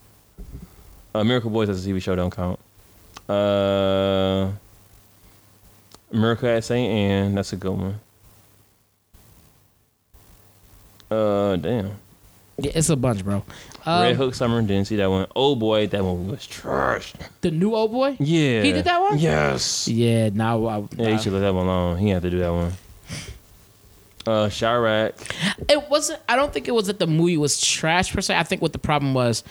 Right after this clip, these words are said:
Speaker 2: they took a Japanese concept and then tried to make it American, and it doesn't work the same way. You
Speaker 1: Yeah.
Speaker 2: have to tweak
Speaker 1: It could
Speaker 2: things.
Speaker 1: have. It said, like, you try to make, you try to, you try to put American spin on it, if you don't have to do.
Speaker 2: That's what I'm saying. Like, I don't think, I think that's what makes it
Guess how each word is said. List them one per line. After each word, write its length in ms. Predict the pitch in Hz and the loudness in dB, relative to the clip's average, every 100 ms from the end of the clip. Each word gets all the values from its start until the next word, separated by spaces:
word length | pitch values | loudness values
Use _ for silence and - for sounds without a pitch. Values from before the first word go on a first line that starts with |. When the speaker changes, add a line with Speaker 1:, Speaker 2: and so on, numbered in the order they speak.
| - - _ 120 | -20 -20 _ 0
Speaker 2:
they 180 | 170 | 0
took 300 | 196 - 175 | 2 -2 -2
a 80 | 143 | -2
Japanese 600 | 123 156 170 151 160 151 | -2 0 0 0 -2 0
concept 680 | - 156 143 - 143 127 - - | 0 0 2 2 0 0 -4 -2
and 100 | 143 | 0
then 100 | 143 | 0
tried 140 | 147 | 0
to 80 | 131 | 0
make 240 | 135 131 | 0 0
it 80 | 127 | 0
American, 560 | 110 123 151 147 131 127 | 0 0 2 0 0 -2
and 100 | 127 | 0
it 60 | |
doesn't 240 | 135 123 110 | 0 0 -2
work 160 | 127 | -2
the 80 | - | -2
same 260 | - 127 123 | -2 0 2
way. 180 | 101 | 2
You 100 | 92 | 2
Speaker 1:
Yeah. 140 | 90 107 | 2 2
Speaker 2:
have 220 | 135 - | 0 0
to 80 | 123 | -4
tweak 300 | - 147 294 | 0 2 2
Speaker 1:
It 40 | 277 | 2
could 200 | 123 262 | 2 2
Speaker 2:
things. 200 | 240 233 | 2 2
Speaker 1:
have. 140 | 226 | 2
It 80 | 190 | 2
said, 140 | 180 | 2
like, 100 | 160 | 0
you 80 | 160 | -2
try 180 | - 160 | 0 2
to 40 | 151 | 2
make, 200 | 147 131 | 2 2
you 140 | 156 | 0
try 220 | 165 170 | 2 2
to, 240 | 147 139 135 - _ _ _ _ | 4 2 0 -12 _ _ _ _
you 60 | 156 | -2
try 120 | 185 | 0
to 80 | 180 | 0
put 100 | 143 | 0
American 280 | 147 139 113 | 0 -2 -4
spin 420 | - - 165 180 | -8 -2 0 2
on 220 | 127 117 | 2 0
it, 140 | 101 - | 0 0
if 160 | 113 | -2
you 120 | 120 131 | 2 2
don't 160 | 113 | 2
have 180 | 120 117 | 0 0
to 80 | 98 | -2
do. 480 | 101 127 95 85 85 _ _ | 2 2 2 -2 -8 _ _
Speaker 2:
That's 180 | 220 202 | -2 0
what 80 | 190 | 0
I'm 40 | |
saying. 240 | 220 208 | 2 2
Like, 120 | 180 160 | 2 2
I 60 | |
don't 140 | 175 165 | 0 0
think, 120 | 151 | 0
I 20 | 160 | 0
think 140 | 165 | 2
that's 160 | 160 160 | 0 0
what 80 | |
makes 200 | 147 143 147 | 0 0 0
it 180 | 139 | 0